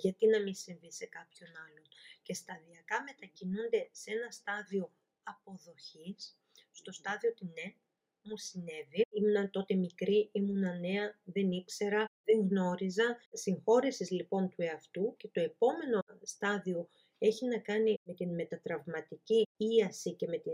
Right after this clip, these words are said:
μετατραυματική ψυχική γιατριά και δύναμη, που είναι αυτό που βλέπουμε, ότι ένας άνθρωπος λοιπόν που είναι καταξιωμένος, βγαίνει τελικά έξω και λέει, «Ξέρετε κάτι, καταγγέλλω ότι μου συνέβη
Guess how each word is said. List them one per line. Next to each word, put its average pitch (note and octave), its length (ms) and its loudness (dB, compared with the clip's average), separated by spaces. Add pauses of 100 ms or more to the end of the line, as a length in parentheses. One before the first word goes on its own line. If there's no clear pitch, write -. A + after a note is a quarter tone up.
(120)
μετατραυματική E3+ 920 -4 (240)
ψυχική - 460 -10
γιατριά F#3 600 -2
και F3+ 100 -12
δύναμη, D#3+ 640 -8 (200)
που A3 80 4
είναι G#3 100 6
αυτό F#3 240 -4
που E3 200 -12
βλέπουμε, E3 540 -2
ότι B3 180 -4
ένας G#3+ 280 -2
άνθρωπος G3 460 -8
λοιπόν F#3 380 -8
που F#3 80 -14
είναι A3+ 180 -2
καταξιωμένος, D#3+ 1000 -10 (220)
βγαίνει A#3+ 520 -6
τελικά F3 440 -6 (220)
έξω A#3 520 -2
και - 120 -16 (160)
λέει, G#3+ 220 6
«Ξέρετε E3+ 640 -10
κάτι, G#3+ 420 -10 (320)
καταγγέλλω F#3+ 960 0 (180)
ότι F#3+ 240 -12
μου F3 140 -12
συνέβη G3 760 -6